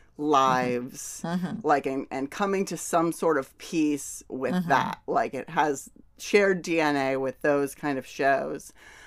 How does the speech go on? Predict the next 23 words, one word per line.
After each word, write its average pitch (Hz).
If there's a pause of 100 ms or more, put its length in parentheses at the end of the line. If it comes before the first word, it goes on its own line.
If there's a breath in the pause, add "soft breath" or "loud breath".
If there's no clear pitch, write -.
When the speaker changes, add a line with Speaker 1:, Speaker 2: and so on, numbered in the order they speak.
(300 loud breath)
Speaker 1:
And 147
I 294
just 185
love 151
that 117
stuff. -
I 202
just 175
Speaker 2:
Mm-hmm. -
Speaker 1:
eat 233
it 226
up 202
with 185
a 165
spoon. 131
So 139
I 170
really 190
loved 160
that. 160
I 151
love 190
Hae-ri. 175